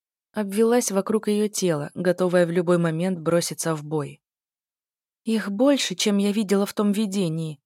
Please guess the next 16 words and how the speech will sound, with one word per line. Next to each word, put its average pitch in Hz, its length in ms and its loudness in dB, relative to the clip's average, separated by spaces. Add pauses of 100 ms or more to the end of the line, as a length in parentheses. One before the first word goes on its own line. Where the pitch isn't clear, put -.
(300)
прошептала 196 580 0
девушка, 190 640 -2
считая 202 500 -2
ряды 196 280 0
врагов. 170 600 -4 (680)
"Полторы 208 400 -2
сотни, 202 600 -2
не 233 180 4
меньше". 185 600 2 (880)
"Они 208 440 2
пахнут 208 640 -2
смертью", 214 920 0 (180)
прошелестела 165 760 -2
Киара. 147 520 -4 (1120)
"Вижу 247 360 4
Дорвана". 180 600 2